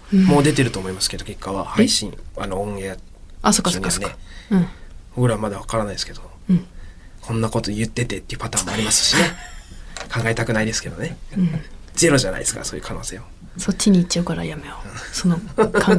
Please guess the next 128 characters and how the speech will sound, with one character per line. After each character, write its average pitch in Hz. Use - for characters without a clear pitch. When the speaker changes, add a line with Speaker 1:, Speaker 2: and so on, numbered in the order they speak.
Speaker 1:
え 165
は。 170
Speaker 2:
<laughs> -
え 98
え。 131
ま 101
あ、 -
そ 135
う 143
な 143
ら 151
な 143
い 139
こ 127
と 120
を 131
祈 160
り 156
つ -
つ、 117
Speaker 1:
い 190
や、 147
Speaker 2:
ま 131
あ、 -
Speaker 1:
う 202
ん。 185
Speaker 2:
気 175
持 131
ち -
切 151
り 147
替 160
え 139
て、 127
今 165
度 170
は 143
キ 143
ン 160
グ 160
オ 165
ブ 165
コ 170
ン 151
ト 143
の 131
方 135
で 117
ね、 143
え 107
ー、 -
か -
ま 113
し -
て 123
い 120
き -
た 123
い 113
な 107
と 110
思 110
い -
ま 120
す -
ん -
で 196
ね。 190
Speaker 1:
あ、 208
青 202
春 208
だ 190
っ -
た 175
な。 170
マ 202
ジ 196
で 180
青 190
春 190
を 185
あ 185
り 180
が 175
と 165
う。 -
Speaker 2:
は 175
い。 185
Speaker 1:
エ 185
ー -
ビ 190
ー -
シ 190
ー 175
お 175
笑 175
い 113
グ 123
ラ 120
ン 110
プ -
リ。 -
Speaker 2:
う -
ん。 -
え -
ー、 -
あ 92
り 98
が 101
と 104
う -
ご -
ざ 120
い 139
ま 160
し -
た。 143
本 127
当 131
お 127
世 185
話 170
に 151
な 151
り 170
ま 180
し -
た。 -